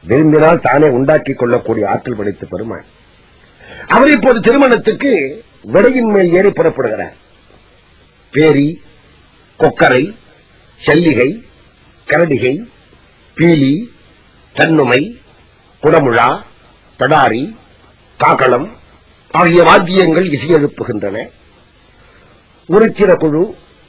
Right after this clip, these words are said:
திருமால், பிரம்மன் மற்றும் முனிவர்கள், விண்ணவர்கள் முதலியோர் உடன் செல்கிறார்கள்.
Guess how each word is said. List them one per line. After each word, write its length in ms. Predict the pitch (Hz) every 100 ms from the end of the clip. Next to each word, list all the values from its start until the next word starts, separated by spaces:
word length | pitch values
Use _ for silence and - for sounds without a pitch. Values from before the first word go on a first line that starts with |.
| _ -
திருமால், 560 | 160 156 139 165 247 - - -
பிரம்மன் 460 | 117 160 143 135 247 - _ _ _ -
மற்றும் 340 | 175 - 185
முனிவர்கள், 480 | 170 180 175 156 156
விண்ணவர்கள் 680 | 151 156 135 127 113 226 - _ _ _
முதலியோர் 460 | - 160 185 170 165
உடன் 240 | 139 160
செல்கிறார்கள். 580 | 160 131 107 107 95 98